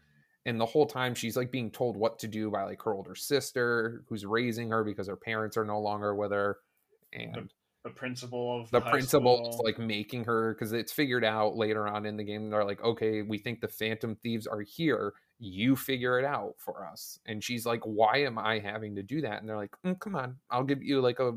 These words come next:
Speaker 1: letter recommendation for college." And she's just a super good student, so they're, like, using her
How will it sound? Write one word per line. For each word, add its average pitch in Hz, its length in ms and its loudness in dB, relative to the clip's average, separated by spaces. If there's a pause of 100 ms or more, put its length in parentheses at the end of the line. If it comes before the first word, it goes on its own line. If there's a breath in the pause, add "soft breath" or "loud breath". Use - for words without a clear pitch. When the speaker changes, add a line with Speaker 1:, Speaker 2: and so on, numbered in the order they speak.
Speaker 1:
letter 117 240 4
recommendation 117 680 -2
for 107 100 -12
college." 120 560 0 (460)
And 117 100 -4
she's 120 180 0
just 123 220 4
a 120 60 2
super 113 340 -2
good 101 220 -2
student, 123 400 -2
so 113 120 0
they're, 107 180 2
like, 101 120 -4
using 110 540 -2
her 98 320 -18